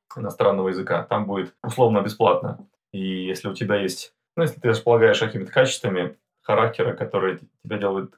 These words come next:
компанейским и общительным человеком, ты быстро найдёшь, э, людей, которые хотят тебе помочь, поддержать тебя, и там не стесняться у них спрашивать. Но для людей, которые немножечко более в себе, интроверты, им это сложно будет сделать. И даже практически, м,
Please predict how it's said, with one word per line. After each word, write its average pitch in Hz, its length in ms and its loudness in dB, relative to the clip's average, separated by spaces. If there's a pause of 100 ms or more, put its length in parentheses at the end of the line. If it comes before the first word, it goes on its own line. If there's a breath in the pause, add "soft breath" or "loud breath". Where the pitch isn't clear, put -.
компанейским 107 720 -4
и 92 40 0
общительным 98 400 -6
человеком, 104 640 0
ты 90 220 -8
быстро 90 480 -8
найдёшь, 90 600 -2
э, - 180 -8
людей, 98 320 -4
которые 90 260 -2
хотят 92 220 -2
тебе - 100 -6
помочь, 131 600 0 (180)
поддержать 95 500 0
тебя, 98 380 -2 (300)
и 90 600 -8 (100)
там 92 260 -8
не 107 140 -6
стесняться 110 340 -2
у 98 40 -4
них 92 100 -6
спрашивать. 120 540 4
Но 113 180 -4
для 113 80 -4
людей, 131 240 -2
которые 127 320 0
немножечко 117 540 2
более 107 680 2
в - 60 -14
себе, 160 540 0
интроверты, 120 840 2
им 110 240 0
это 117 180 0
сложно 113 340 0
будет 87 200 -6
сделать. - 360 -6
И 104 40 -12
даже 92 480 -2
практически, - 460 -8
м, 95 260 -8